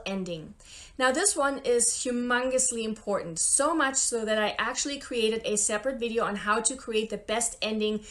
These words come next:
for our children's book a while back. Because the number one thing we want to achieve with our ending is to make it memorable and fulfilling, so that kids and us grown-ups who are reading books to our little ones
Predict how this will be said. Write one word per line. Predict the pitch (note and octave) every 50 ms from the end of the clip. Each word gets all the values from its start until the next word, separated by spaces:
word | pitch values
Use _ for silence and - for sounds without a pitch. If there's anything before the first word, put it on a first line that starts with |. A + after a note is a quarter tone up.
| - -
for | - - - A#3 A#3
our | - - G#3+ G#3+ G#3+ G#3
children's | G#3 - - G#3 G3+ G3+ G3+ G3+ -
book | - G3+ G3 F#3+ -
a | F#3+
while | G3 F#3 F#3+ F#3 F#3 F3+ F3+
back. | - F3+ F3 - - - - - - - - - -
Because | - A#3+ A#3+ C4+ C4+ C4 B3+
the | - B3
number | B3 B3 B3 C#4+ D4+ E4 F4+
one | F4 D4 C#4 C#4 C4+ C4+
thing | C4 - A#3+ A3+ A3+ A3
we | G#3+ A3
want | G3+ G3+ G#3 G#3+ -
to | - C4
achieve | B3+ - - - B3 A#3+ A3+ - A#3
with | A3+ -
our | - G3 G3 -
ending | - G3 G3+ G3 G3 G3 G3 - - - - -
is | A#3 A3+ -
to | - A#3+
make | A3+ A3+ A3+ A#3 D4+
it | C#4+ C#4 A#3+
memorable | A3 G#3 G#3 A3 A#3 B3 A#3+ C#4 C#4+ D#4 F4+ G4+ - -
and | A#3+ A#3
fulfilling, | A3+ - A#3 A3 - - G3 F3+ E3 D3 C#3 G3 - - - - -
so | - B3+ A#3
that | A#3+ A#3 A3+ -
kids | - - D4+ E4+ E4 - - - -
and | A#3 C4 C#4+ C#4+ -
us | C#4+ C#4+ -
grown-ups | - - A#3 A#3 A#3 A#3 G#3+ G3+ G#3 G#3 - -
who | - A#3+ G#3+
are | - F#3+ G3 F#3+
reading | F#3+ A3+ C#4 C4 E4 D#4 C4
books | G#3+ G#3+ G3+ - -
to | - -
our | G3 G3
little | F#3+ F#3+ F#3 F#3 F3
ones | F#3 F#3 F#3+ G3+ -